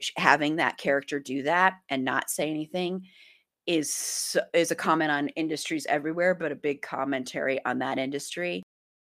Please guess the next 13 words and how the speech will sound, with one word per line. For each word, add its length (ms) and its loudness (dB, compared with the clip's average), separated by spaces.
and 80 0
how 200 4
that 260 6
industry 800 -2
plays 340 -2
by 180 4
its 200 -2
own 220 -6
set 240 0
of 160 -4
rules 580 -2
and 100 2
has 600 4